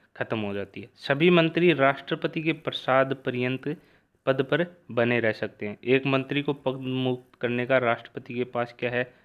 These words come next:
अधिकार है, वह निर्णय लेने के लिए स्वतंत्र है। तो पद मुक्त करने के लिए राष्ट्रपति के पास हथियार है, तो वो प्रसाद पर्यंत किसके हुए? राष्ट्रपति के।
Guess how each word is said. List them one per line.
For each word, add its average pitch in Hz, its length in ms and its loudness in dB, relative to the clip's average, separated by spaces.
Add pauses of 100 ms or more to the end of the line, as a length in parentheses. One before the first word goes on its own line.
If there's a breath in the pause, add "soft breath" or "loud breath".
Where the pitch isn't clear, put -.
(140 soft breath)
अधिकार 123 460 2
है, 139 100 8
वह 131 320 2
निर्णय 127 340 2
लेने 120 280 0
के 117 120 -8
लिए 117 180 0
स्वतंत्र 104 680 -8
है। 95 120 -16 (1400)
तो 110 60 -14 (120)
पद 143 160 4
मुक्त 165 320 2
करने 151 240 4
के 151 100 0
लिए 147 160 4
राष्ट्रपति 139 520 0
के 143 80 0
पास 139 300 0
हथियार 131 360 0
है, 135 80 2
तो 135 180 -2
वो 127 120 0
प्रसाद 120 440 -4 (140)
पर्यंत 127 260 -6
किसके - 340 -6
हुए? 127 200 0 (200)
राष्ट्रपति 110 720 -8
के। 110 120 -20